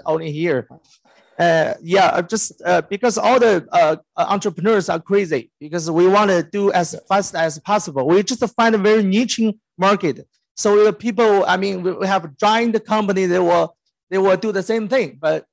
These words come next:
you know, because we have big dreams, but we wanna start from scratch.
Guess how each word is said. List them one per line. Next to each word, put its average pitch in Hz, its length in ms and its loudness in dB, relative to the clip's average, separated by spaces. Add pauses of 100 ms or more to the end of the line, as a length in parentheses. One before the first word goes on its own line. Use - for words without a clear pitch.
you 160 160 -16
know, 170 240 -6
because 175 460 -6
we 180 160 0
have 170 280 -2
big 202 200 -4
dreams, 214 320 -4
but 160 260 -2
we 165 120 -4
wanna 170 160 -4
start 175 340 -6
from 165 160 -10
scratch. 165 420 -6